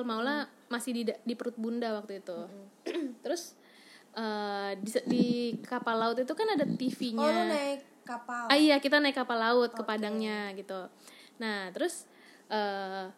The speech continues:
Speaker 1: waktu kecil kan gue suka banget nonton kartun-kartun. Pokoknya yang segala macam ada di T V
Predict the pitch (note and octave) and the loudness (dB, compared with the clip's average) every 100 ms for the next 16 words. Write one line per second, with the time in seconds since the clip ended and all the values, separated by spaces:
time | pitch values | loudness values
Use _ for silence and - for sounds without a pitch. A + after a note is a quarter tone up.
0 | - - B3+ C4 C#4 C#4+ E4+ A4 G4 G#4 | -6 -2 0 2 2 0 2 2 2 2
1 | F#4 A3 F#3+ A3+ A#3 A3 B3+ D4 D#4 C#4+ | -2 -4 -4 -6 -6 -4 -4 -4 -6 -8
2 | G#3 G#3 G#3 G3+ F#3+ G3 A3+ A3+ A3 A3 | -12 -10 -8 -8 -10 -8 -2 0 2 2
3 | A3 A3 A3 - A3 B3 D#4+ F4 E4+ A#3+ | 0 -2 -4 -6 -2 0 2 0 0 0
4 | G#3+ G#3+ A3 G#3+ A3 G#3 A3 G#3+ G3 - | 0 0 -4 -4 -2 0 0 -2 -4 -8
5 | - - - - - B3 B3 | -20 -20 -20 -20 -6 -4 0